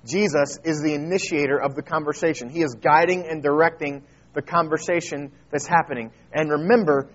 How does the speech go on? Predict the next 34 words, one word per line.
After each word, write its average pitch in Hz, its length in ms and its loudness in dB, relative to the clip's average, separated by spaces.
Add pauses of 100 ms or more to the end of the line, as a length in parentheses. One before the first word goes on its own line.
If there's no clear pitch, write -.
(200)
Jesus 185 480 0
is 147 220 -2
very 196 280 8
intentional. 165 720 -4
"I 180 220 8
know 190 420 12
where 151 180 6
I'm 165 240 2
going. 131 420 0 (160)
Every 196 280 4
physical 214 440 2
step, 165 320 2
every, 165 220 0 (100)
every 175 220 4
metaphorical 208 680 4
step - 380 2 (220)
that 185 100 6
I 165 60 4
take 185 280 -2
from 156 140 -10
this 190 140 -2
point 208 300 -2
forward 156 240 6
is 156 140 -2
to 202 80 -6
get 185 200 4
to 233 100 0
Jerusalem 175 580 2 (260)
so 185 200 2
that 160 120 0
I 160 120 4
can 156 260 -8
die." 113 340 0 (2000)
Don't 208 160 4